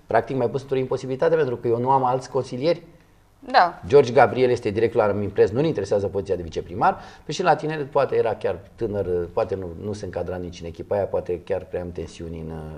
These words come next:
Speaker 1: în interiorul U S L-ului. Deci n-am pierdut tot, nu te-a pus nimeni să-ți dai demisia.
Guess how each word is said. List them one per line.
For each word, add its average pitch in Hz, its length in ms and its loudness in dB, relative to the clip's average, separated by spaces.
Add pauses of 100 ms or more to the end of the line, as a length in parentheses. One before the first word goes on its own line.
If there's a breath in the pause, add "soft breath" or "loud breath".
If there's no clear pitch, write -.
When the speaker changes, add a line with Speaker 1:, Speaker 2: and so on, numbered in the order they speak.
(140)
Speaker 1:
în 80 80 -12
interiorul 78 540 -6
U 85 60 -2
S - 120 -6
L-ului. 76 440 -2 (600 soft breath)
Deci 107 240 -10
n-am 131 320 0
pierdut 175 340 -4
tot, 151 140 4
nu 131 120 -2
te-a 135 260 0
pus 143 160 0
nimeni 170 260 0
să-ți 143 180 -2
dai 113 140 6
demisia. 82 540 -6